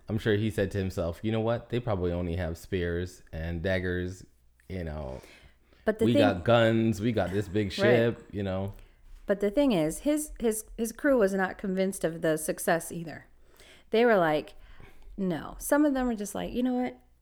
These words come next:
Speaker 2: We, we, we need to steal some ships and we need to just hightail it out of here."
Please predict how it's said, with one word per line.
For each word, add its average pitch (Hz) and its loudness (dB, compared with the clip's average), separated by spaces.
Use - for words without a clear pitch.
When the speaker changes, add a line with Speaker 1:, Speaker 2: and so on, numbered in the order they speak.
Speaker 2:
We, 208 0
we, 254 -2
we 254 -2
need 247 2
to 208 -4
steal 190 0
some 190 -4
ships 165 -4
and 170 -6
we 185 0
need 175 0
to 156 -2
just - -12
hightail 170 -4
it 156 -4
out 156 -8
of 151 -10
here." 156 -12